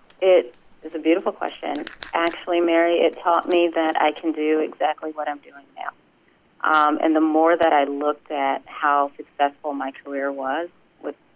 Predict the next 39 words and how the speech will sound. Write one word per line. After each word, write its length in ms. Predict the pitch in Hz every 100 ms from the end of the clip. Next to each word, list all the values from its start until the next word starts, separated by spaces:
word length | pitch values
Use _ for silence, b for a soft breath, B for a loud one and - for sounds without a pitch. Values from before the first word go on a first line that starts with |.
| _ -
the 100 | 147
Department 540 | 143 - 143 - 147
of 100 | 139
Defense, 420 | 139 - 135 160 - b b b b _
the 60 | 175
more 300 | 165 160 156 156
secure 460 | 156 - 156 147
I 100 | 143
felt 380 | 139 - 135 139
in 140 | 135 135
knowing 300 | 135 135 135
that 200 | 135 -
I 140 | 147
can 340 | - 151 143 143
step 220 | - -
out 260 | - - - -
and 140 | 143
do 140 | 143
the 120 | 139 143
things 260 | 135 135 -
that 140 | 123
I 60 | 123 127
really 180 | 123 139
want 220 | - - _
to 60 | -
do. 60 | - _ _ _ _ _ -
It 180 | 160 -
gave 280 | 156 147 147
me 140 | 143
that 200 | 139 139
confidence 540 | - 139 135 117 131 -
and 100 | 135
understanding 720 | 135 135 135 131 131 131 135
that 280 | 131 131 127 _ b b -
if 100 | -
I 120 | 165
can 160 | 165 147
do 160 | 139
this, 340 | - 277 -